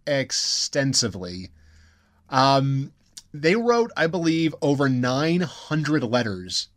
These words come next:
in their life to get, like, to each other in the course of their relationship, whatever the extent of that will be. That was about twelve years. Nine hundred letters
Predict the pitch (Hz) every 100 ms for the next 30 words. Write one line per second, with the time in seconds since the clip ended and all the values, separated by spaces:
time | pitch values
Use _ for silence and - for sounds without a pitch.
0 | _ _ 147 135 131 120 117 95 - _
1 | _ _ - 123 - 139 120 - - 202
2 | 190 190 175 123 113 - 135 135 - 139
3 | - 117 120 107 107 104 101 98 101 -
4 | 113 107 104 104 98 - - - 117 104
5 | 104 87 76 - _ - - _ _ _
6 | _ _ _ _ 147 208 226 196 - 214
7 | 196 151 110 85 - - _ 113 123 180
8 | 196 190 196 202 165 143 143 139 123